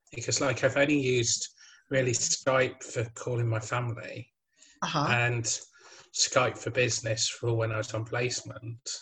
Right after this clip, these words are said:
Speaker 1: But
Speaker 2: Yeah.
Speaker 1: um, Zoom was new to me before, at the start of lockdown. Then I had everyone expecting me to be a whiz,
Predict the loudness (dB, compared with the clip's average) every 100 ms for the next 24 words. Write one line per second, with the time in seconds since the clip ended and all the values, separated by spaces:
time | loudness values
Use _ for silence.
0 | _ _ -4 -4 -6 -10 -10 -10 -10 _
1 | _ _ -20 _ _ 0 0 0 -4 -18
2 | -20 _ _ -20 -20 -4 2 4 4 4
3 | 0 0 0 0 0 0 -2 -4 -6 -8
4 | -18 -20 -20 -6 -2 -2 -2 -12 -20 _
5 | _ -12 -2 0 2 0 -2 -2 -4 -8
6 | -6 -8 -10 -20 _ -20 -20 -20 -20 _
7 | _ _ _ -6 -2 2 4 6 6 6
8 | 2 4 2 0 -4 -2 0 0 2 4
9 | 4 4 2 2 0 0